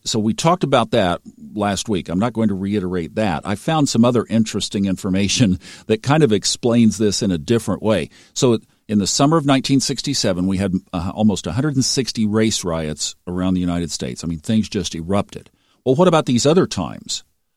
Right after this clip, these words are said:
Well, in nineteen eighty-four, eighty-five, eighty-six, Ronald Reagan was president.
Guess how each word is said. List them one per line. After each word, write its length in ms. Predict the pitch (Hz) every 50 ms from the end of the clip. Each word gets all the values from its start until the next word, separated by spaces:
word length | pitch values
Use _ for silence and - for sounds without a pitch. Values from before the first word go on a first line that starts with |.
| _ _ _ _
Well, 260 | - 110 120 139 - -
in 260 | - 127 123 117 113
nineteen 560 | 123 131 165 190 147 - - - 170 147 139
eighty-four, 1000 | 135 135 127 120 110 110 - - - 151 156 147 104 76 64 55 69 95 98 _ -
eighty-five, 640 | 101 104 107 113 107 - - 107 98 98 101 95 95
eighty-six, 880 | 92 87 87 82 78 - - - - 156 139 90 76 - - - - - _ _ _ _ _ _ _ _ -
Ronald 460 | - 101 113 135 165 180 180 180 165
Reagan 460 | 123 120 127 131 127 104 95 87 76 78
was 160 | 90 - -
president. 640 | - - 117 107 98 80 80 67 53 - - -